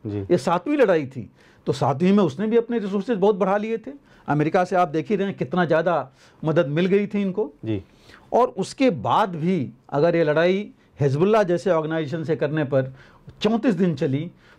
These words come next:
Speaker 2: तो आप सोच लीजिए कि जैसे हम देख रहे हैं अभी हमास के साथ क्या है, तो ये लड़ाई भी जल्दी ख़त्म होने वाली नहीं है।
Speaker 1: जी, बिल्कुल।
Speaker 2: और ये जो बिल्ट अप एरिया,
Speaker 1: जी।
Speaker 2: तो ये जो, आ, बेसिक है कि ये मैंने थोड़ा बैकग्राउंड दिया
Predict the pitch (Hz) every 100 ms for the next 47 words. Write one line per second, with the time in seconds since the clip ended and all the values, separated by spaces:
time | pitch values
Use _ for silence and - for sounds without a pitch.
0 | - 147 143 - 226 226 196 180 175 202
1 | 202 160 143 156 190 165 143 107 220 214
2 | 202 185 160 170 151 143 151 - 156 151
3 | 151 - _ - - _ - 175 160 120
4 | 139 139 110 _ _ _ _ _ _ -
5 | _ _ _ _ - 170 175 165 214 190
6 | 196 165 151 151 185 190 131 180 135 139
7 | 151 135 143 123 120 117 101 90 - 120
8 | 104 90 - - 110 95 101 - 143 151
9 | 175 147 139 143 180 131 151 143 139 101
10 | - _ - 107 95 269 302 - 208 269
11 | 277 302 302 240 - _ _ - 180 160
12 | 135 - 151 117 196 - 226 220 247 240
13 | 240 240 190 147 202 226 233 220 147 160
14 | 139 180 262 196 131 101